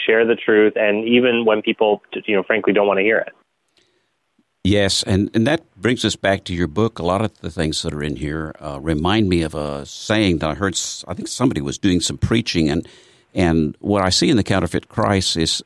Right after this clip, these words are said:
Speaker 2: is something similar to this. Uh, he would say that a half-truth is like a half brick. You can throw it farther. And I think some of the things that we see in the counter-,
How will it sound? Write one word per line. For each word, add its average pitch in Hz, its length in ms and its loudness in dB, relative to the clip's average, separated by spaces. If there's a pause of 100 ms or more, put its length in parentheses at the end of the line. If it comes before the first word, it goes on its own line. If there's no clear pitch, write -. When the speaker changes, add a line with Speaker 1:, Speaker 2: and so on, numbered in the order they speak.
Speaker 2:
is 85 140 2
something 95 300 0
similar 143 380 0
to - 60 -8
this. 65 300 -4
Uh, 67 160 0
he 85 240 2
would 98 200 0
say 87 300 2
that 82 400 -2
a 85 120 0
half-truth 101 800 -2
is - 160 -6
like 82 180 -2
a 76 80 -2
half 80 340 -2 (160)
brick. 87 340 0 (260)
You 104 120 2
can 82 180 0
throw 80 320 0
it - 100 -4
farther. - 420 -4 (800)
And 76 520 -2
I - 60 -4
think - 240 -4
some - 400 -2
of 123 60 0
the 92 100 0
things 85 340 0
that - 120 -4
we 90 100 0
see 95 240 0
in 87 80 0
the 80 80 -2
counter-, 90 300 -2